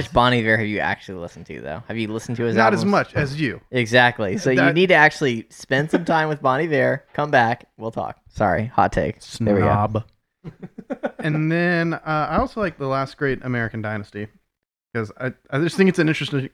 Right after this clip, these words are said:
Speaker 2: interesting song, 'cause I feel like it's a kind of a role that she wants to, like, see herself in. And, I mean, she dated a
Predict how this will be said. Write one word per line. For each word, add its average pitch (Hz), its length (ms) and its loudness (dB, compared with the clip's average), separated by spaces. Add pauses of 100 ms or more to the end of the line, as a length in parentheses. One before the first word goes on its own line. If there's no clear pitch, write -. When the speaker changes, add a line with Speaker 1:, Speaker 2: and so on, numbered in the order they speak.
(100)
Speaker 2:
interesting 160 340 -2
song, 120 300 -2
'cause 113 120 -6
I 117 60 -4
feel 120 160 -6
like 113 80 -6
it's 107 160 -8
a 101 160 -8 (1040)
kind 131 160 0
of 110 80 -2
a 104 220 -2
role 127 520 0
that - 160 -8
she - 140 -6
wants 113 200 -4
to, 107 100 -8
like, - 160 -8
see - 180 -12
herself 113 480 -4
in. 131 60 0
And, 135 160 -2 (800)
I 147 80 2
mean, 147 100 4
she - 140 -6
dated 143 260 2
a 92 140 -2